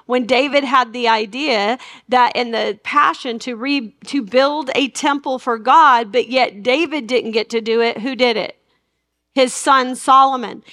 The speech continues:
And so his role, he has put in all of this time in exile, in leadership, in influence, in remaining faithful. And now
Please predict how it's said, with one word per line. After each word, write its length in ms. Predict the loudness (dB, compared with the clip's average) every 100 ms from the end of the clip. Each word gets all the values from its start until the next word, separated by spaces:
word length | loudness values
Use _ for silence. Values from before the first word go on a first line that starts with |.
| -20 -6
And 240 | -4 -4
so 400 | 0 2 4 2
his 320 | 0 -4 -4
role, 420 | -8 -2 0 0
he 200 | 2 2
has 120 | 2 -2
put 260 | -8 -8 -2
in 200 | -2 0
all 320 | 2 6 4 2
of 140 | -4
this 240 | -6 -8
time 400 | -2 2 2 2
in 260 | -4 -6 -2
exile, 540 | -4 -4 -4 -2 -4 -6 -20 -2
in 260 | 0 2
leadership, 720 | 2 0 -2 -6 -4 -6 -4
in 160 | -4 -4
influence, 720 | -2 -4 -4 -6 -6 -6 -6 -4
in 180 | -4 -2
remaining 640 | -2 0 -2 0 -2 -2
faithful. 540 | -2 -2 -2 -6 -8 -10 -20 -4
And 260 | -4 -2
now 520 | 0 4 4 4 0